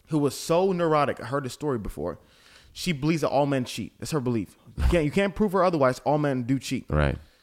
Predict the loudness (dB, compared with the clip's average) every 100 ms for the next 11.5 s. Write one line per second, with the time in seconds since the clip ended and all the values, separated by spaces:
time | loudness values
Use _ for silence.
0 | _ _ -2 0 2 2 4 2 2 -4
1 | _ _ -18 -10 -10 -10 -2 2 2 0
2 | -2 -2 -2 2 2 2 0 0 -2 -2
3 | -2 -2 -2 -2 -2 -4 -20 -6 2 4
4 | 2 0 _ _ _ _ _ -10 -4 -2
5 | 0 0 -2 -10 -2 0 2 0 0 2
6 | 0 -4 -18 -20 -20 -20 -4 -2 0 2
7 | 2 0 -10 _ _ 6 8 8 6 -2
8 | 2 6 6 4 0 -2 -2 -4 -6 -12
9 | -20 _ _ _ _ _ _ _ -8 -2
10 | -2 -2 -6 -6 -6 -8 -4 -2 -2 2
11 | 0 0 -4 -8 -14